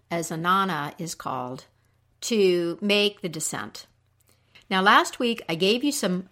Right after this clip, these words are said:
of the backstory on the goddess Inanna, and I sketched out the myths, their poems, really, about her youth,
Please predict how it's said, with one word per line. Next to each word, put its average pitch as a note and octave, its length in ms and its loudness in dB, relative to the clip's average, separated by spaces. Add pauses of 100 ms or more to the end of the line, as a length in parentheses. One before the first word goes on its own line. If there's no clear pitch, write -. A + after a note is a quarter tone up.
of E3+ 100 -6
the F3+ 60 -4
backstory D#3+ 760 2
on D3+ 140 -6
the D#3 60 -8
goddess D3 360 -2
Inanna, B2+ 440 -8 (640)
and F3 240 -2
I F3+ 100 4
sketched B3 440 -2
out G#3 200 2
the F3 80 -6
myths, D#3+ 540 -4
their C#3 240 -4
poems, D3+ 760 -2
really, C3+ 400 -4 (460)
about F3 360 4
her A#3+ 140 0
youth, F3+ 640 -2